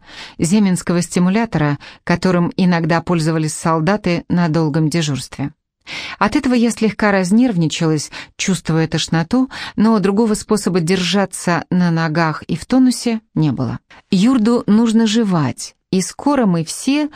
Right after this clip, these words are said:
сплевывали за борт сок ржавого цвета. «Если от этого у меня пожелтеют зубы», начала Зоя. «Непременно», перебила Женя. «Но я обещаю вернуть им белизну. Станут, как новенькие. Могу даже поколдовать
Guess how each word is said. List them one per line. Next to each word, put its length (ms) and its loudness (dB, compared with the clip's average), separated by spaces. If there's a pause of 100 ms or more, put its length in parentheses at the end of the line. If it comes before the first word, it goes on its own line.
(160)
сплевывали 720 0
за 240 0
борт 320 -4 (200)
сок 520 -4 (140)
ржавого 580 0
цвета. 580 -4 (640)
«Если 300 0
от 140 0
этого 220 0
у 60 2
меня 260 2
пожелтеют 640 -2
зубы», 560 0 (280)
начала 400 -2
Зоя. 400 -2 (180)
«Непременно», 600 2 (180)
перебила 420 0
Женя. 420 -2 (420)
«Но 120 4
я 180 2
обещаю 520 0
вернуть 420 2
им 120 2
белизну. 460 2 (420)
Станут, 680 0 (120)
как 200 -4
новенькие. 680 0 (460)
Могу 260 2
даже 320 2
поколдовать 1040 -2